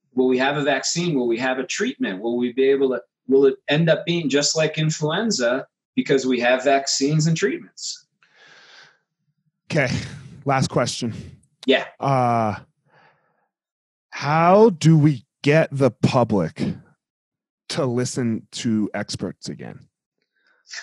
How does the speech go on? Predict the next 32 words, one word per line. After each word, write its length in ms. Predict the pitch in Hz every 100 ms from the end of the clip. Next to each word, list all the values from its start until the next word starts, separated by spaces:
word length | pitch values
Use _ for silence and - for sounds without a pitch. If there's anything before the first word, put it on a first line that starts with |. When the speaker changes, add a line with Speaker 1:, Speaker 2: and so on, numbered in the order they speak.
| -
Speaker 1:
<laughs> 80 | - _ _ _ _ -
Speaker 2:
'Cause 140 | 131
this 200 | 156 190
is, 100 | 180
this 220 | 170 175
is 140 | 185 151
what 160 | 165
it, 100 | 156
like, 240 | 131 123 - -
you 100 | 139
know, 260 | 127 160 170 - -
like, 200 | 127 135
it's 260 | - -
really 400 | 139 165 240 156
hard 300 | 110 151 185
right 180 | 123 92
now. 240 | 92 78 - _ _ - -
'Cause, 120 | 143
Speaker 1:
Yeah. 200 | 123 127
Speaker 2:
like, 120 | - -
you 280 | 139 156
hear 580 | 147 175 185 170 147 131 _ _ _ _ _
overreaction, 960 | 185 233 196 165 143 135 110 - - 104 131
underreaction. 1300 | 214 214 190 156 139 120 107 - - 110 101 87 - _ _ _
Like, 220 | 123 117 131
it's, 240 | 123 -
it's, 320 | - - 127 -
it's 160 | - -
insanity 680 | 117 - - 196 240 127 87
sometimes, 560 | - 92 92 82 85
right? 240 | 110 139 175
It's 220 | 113 -